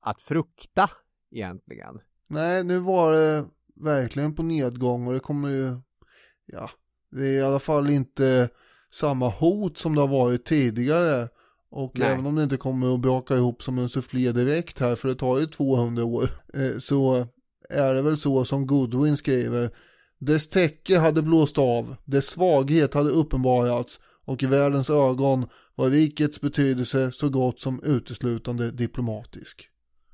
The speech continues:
Speaker 2: Framöver kommer, eh, de turkiska ledarna bara att ta turkiska beslut.
Speaker 1: Ja, och det respekterar vi.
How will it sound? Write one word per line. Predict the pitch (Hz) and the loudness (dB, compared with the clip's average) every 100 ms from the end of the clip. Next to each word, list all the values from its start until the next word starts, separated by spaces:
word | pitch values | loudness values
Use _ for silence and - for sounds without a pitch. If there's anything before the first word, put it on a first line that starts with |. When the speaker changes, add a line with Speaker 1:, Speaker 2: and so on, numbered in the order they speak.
| - _ _ - | -20 _ _ -6
Speaker 2:
Framöver | 147 147 127 139 | -2 0 0 -2
kommer, | 151 147 135 135 135 135 135 131 131 | -2 -2 0 0 2 2 4 4 2
eh, | 127 127 _ _ - | 0 -6 _ _ -10
de | 135 | -8
turkiska | 127 151 147 123 - 127 139 | -6 0 0 0 -4 -6 -4
ledarna | 131 135 120 123 123 | -2 0 -2 -2 -4
bara | 123 127 120 120 117 127 | -2 0 0 -2 -4 -8
att | - | -6
ta | 123 117 117 117 - _ _ _ _ _ - | -2 0 0 -2 -6 _ _ _ _ _ -6
turkiska | 123 104 - - 131 | -4 -4 -6 -4 -4
beslut. | 123 113 - - - _ _ _ _ | -4 -6 -10 -16 -20 _ _ _ _
Speaker 1:
Ja, | - 113 107 _ - | -6 -6 -6 _ -8
och | 131 | 2
det | 131 | 2
respekterar | 147 - 123 127 131 123 82 | 2 -2 -6 -2 -2 -4 -8
vi. | 87 | -16